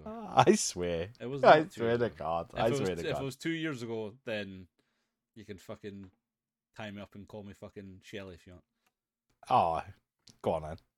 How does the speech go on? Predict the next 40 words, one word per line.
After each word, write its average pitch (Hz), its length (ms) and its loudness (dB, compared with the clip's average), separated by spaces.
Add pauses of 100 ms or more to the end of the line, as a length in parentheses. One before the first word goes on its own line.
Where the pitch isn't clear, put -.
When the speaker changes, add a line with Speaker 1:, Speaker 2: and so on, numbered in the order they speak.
Speaker 1:
<laughs> 202 80 -2 (840)
Speaker 2:
Go 147 60 -6
on 143 40 -4
then. 131 80 -6
Speaker 1:
Shelley. 139 220 -12 (460)
<laughs> 202 460 4
Go 156 120 8
on 107 80 10
then. 101 140 2 (220)
I, 131 260 10
I, 110 200 8
I'm 110 240 8
on 95 100 2
board 90 240 0
with 78 80 -4
that. 85 220 -4 (440)
Speaker 2:
Bye. 127 220 -2 (320)
That 127 120 -2
was 127 100 -2
been, 123 240 -4
that's 117 180 -6
been 110 160 -10
my 98 120 -8
big 90 120 -12
thing. 90 200 -14 (420)
Um, 101 180 -4
Speaker 1:
Yeah. 98 440 0 (320)
Speaker 2:
It's 92 140 -14
still 95 160 -12
tidying 92 300 -12
the 92 60 -14
shop, 92 280 -14
and 95 100 -16
as, 85 260 -20
as 90 60 -16
I 85 100 -20
said 92 240 -14
to 98 80 -16
you, 92 180 -10 (840)
uh, 90 300 -10